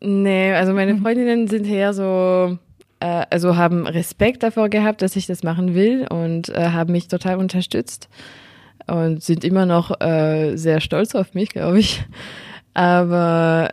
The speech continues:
Speaker 1: ähm, es war für uns alle irgendwie äh, spannend, also sehr, wir waren sehr zufrieden, halt, äh, wir,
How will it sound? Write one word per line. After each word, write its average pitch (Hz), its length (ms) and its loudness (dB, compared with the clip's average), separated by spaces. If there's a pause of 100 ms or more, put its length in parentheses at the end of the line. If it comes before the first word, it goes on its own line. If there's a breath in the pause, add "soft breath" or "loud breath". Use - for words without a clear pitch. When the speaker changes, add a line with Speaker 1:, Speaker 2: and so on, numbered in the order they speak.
Speaker 1:
ähm, 160 920 0 (1400)
es - 120 -4
war 190 100 2
für - 220 -2
uns 196 240 -2
alle 226 300 0
irgendwie 214 640 0 (600)
äh, 190 640 0
spannend, 254 640 -2
also 196 240 2
sehr, 226 440 2 (920 soft breath)
wir 202 180 0
waren 220 220 4
sehr 214 220 2
zufrieden, 269 680 -6
halt, 214 320 2
äh, 190 280 -4
wir, 185 220 0